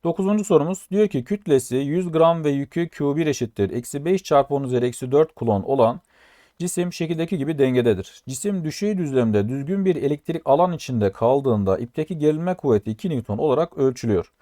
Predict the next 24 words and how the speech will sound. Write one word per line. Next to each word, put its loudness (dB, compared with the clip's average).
Buna -4
göre 4
elektrik -2
alanın 4
yönü -2
ve 2
büyüklüğünü -2
bulunuz. -2
Şimdi -8
gençler 0
elektrik -4
alan 2
diyelim -2
ki -12
şu -16
şekilde -2
sağa 2
doğru 2
olmuş -2
olsun. 0
Şimdi -8
elektrik -2
alan 2
neydi? -2